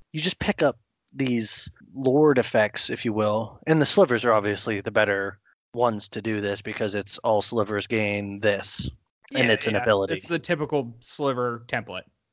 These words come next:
Speaker 1: Yeah. So that's probably my favorite just because it's open to so much fun, and you have the, that common card that is four mana, white. It's two colorless, white, white.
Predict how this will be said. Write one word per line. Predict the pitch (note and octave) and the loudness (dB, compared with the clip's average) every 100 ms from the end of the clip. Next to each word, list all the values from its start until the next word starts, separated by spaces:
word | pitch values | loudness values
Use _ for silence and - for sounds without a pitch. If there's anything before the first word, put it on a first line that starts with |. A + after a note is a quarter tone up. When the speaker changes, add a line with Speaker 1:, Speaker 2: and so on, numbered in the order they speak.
| - | -4
Speaker 1:
Yeah. | A#2 G2 G#2 - _ _ | 0 0 -2 -12 _ _
So | - B2 | 0 4
that's | D3 - | 4 4
probably | D#3+ C3+ | 2 4
my | A#2+ | 0
favorite | A2 A2 A2 A2 | 0 0 0 0
just | A#2 - | -4 -6
because | A2 A#2 G2+ | -6 -4 -4
it's | G2+ - - | -6 -10 -8
open | A#2+ A2+ A2+ G#2+ G#2 | -6 -2 -2 -2 -6
to | - | -10
so | - A2+ | -6 -2
much | G#2+ - | -2 -2
fun, | - G#2 G#2+ A2+ | 0 0 0 -4
and | A2+ | -4
you | G2+ | -2
have | A2 G2+ | 0 0
the, | - A2 G#2 G#2 - _ _ _ | 0 -2 0 -4 -8 _ _ _
that | A#2 G#2+ - | -4 -2 -4
common | - B2+ B2+ B2 | 0 2 2 2
card | A#2+ B2+ B2 B2 A#2 | 2 2 4 2 -2
that | - G#2+ G#2 - - _ | -2 -2 -2 -4 -20 _
is | B2 G#2+ G#2 G2+ G2 - - | -2 0 0 -2 -6 -12 -14
four | - B2+ B2+ B2 | -10 -2 2 4
mana, | A#2+ A#2 A#2+ A#2 A2+ A2 G#2+ - _ - | 4 2 2 2 4 2 -2 -16 _ -10
white. | A2 G#2+ A2 | 0 0 2
It's | A#2+ A2+ - - | -2 -6 -8 -10
two | - F#3 F3+ F3 E3 C#3+ - | -2 2 4 4 2 -2 0
colorless, | D#3 C#3+ C#3 C3+ - | 4 6 6 4 0
white, | A#2 B2 A#2+ | 2 2 2
white. | A#2+ A#2+ A#2+ - | 2 2 0 -6